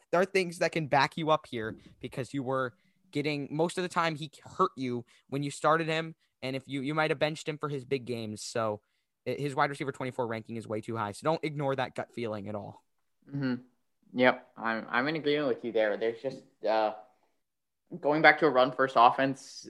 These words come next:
Speaker 2: the inconsistency is gonna be there because teams are gonna have different strategies for guarding Lockett and Metcalf with their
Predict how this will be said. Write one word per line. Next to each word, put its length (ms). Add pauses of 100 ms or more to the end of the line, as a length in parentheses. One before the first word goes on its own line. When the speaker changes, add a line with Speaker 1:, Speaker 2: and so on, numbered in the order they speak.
(100)
Speaker 2:
the 300
inconsistency 840
is 100
gonna 180
be 140
there 180
because 320 (800)
teams 240
are 80
gonna 180
have 260
different 280
strategies 480
for 140
guarding 360
Lockett 380
and 100
Metcalf 480
with 160 (100)
their 280